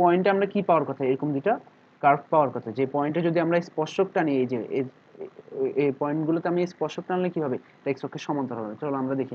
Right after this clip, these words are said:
আমরা পাইছি নাকি। যে ধরো তুমি যদি একটু জুম করে দেখো, এখানে দেখতেছো দুইটা কিন্তু already আমরা পয়েন্ট পাইছি, তাই না? এই যে আমি তোমাকে দেখাই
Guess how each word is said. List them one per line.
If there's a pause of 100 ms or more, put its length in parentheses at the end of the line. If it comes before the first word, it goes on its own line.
আমরা
পাইছি
নাকি। (440)
যে (100)
ধরো (280)
তুমি
যদি
একটু
জুম
করে
দেখো,
এখানে
দেখতেছো (120)
দুইটা
কিন্তু
already
আমরা
পয়েন্ট
পাইছি,
তাই
না? (360)
এই
যে
আমি
তোমাকে
দেখাই